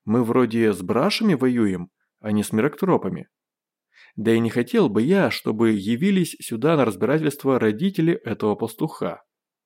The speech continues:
«А он что, пастух?» спрашивает Сарго. «А я почём знаю?»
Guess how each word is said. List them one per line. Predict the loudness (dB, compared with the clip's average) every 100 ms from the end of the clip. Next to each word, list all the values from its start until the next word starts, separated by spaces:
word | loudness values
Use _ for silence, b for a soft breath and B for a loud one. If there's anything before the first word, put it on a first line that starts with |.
| _ _ _ _ _ _ _ _ -10
«А | -4
он | -4
что, | -6 -2 -2 -2 -10 _ _ _ _ -16
пастух?» | -16 -10 -2 -2 -2 -20 _ _ _ _ _
спрашивает | -4 -2 -2 -4 -6
Сарго. | -6 -4 -4 -6 _ _ _ _ _ _ _ -10
«А | -6
я | -2 0 0
почём | -2 -6 -4 -4
знаю?» | -4 0 0 0 -4 -8